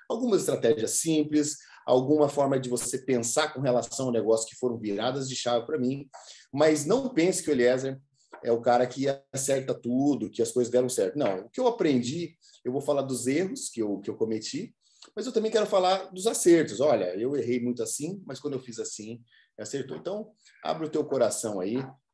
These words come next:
é, e eu, eu digo pra você, se você entender e, quem sabe, pegar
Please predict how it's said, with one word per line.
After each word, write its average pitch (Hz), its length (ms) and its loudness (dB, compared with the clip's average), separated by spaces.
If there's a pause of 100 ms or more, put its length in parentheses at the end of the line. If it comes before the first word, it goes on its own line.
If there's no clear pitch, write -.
(100)
é, 95 760 -4
e 107 180 -6
eu, 107 300 -2
eu 101 120 -2
digo 104 300 -10
pra 117 100 -2
você, 101 480 -2 (280)
se 92 240 -16
você 117 480 -2
entender 117 920 -2
e, - 60 -16
quem 107 140 -12
sabe, 123 240 -6
pegar 107 440 -4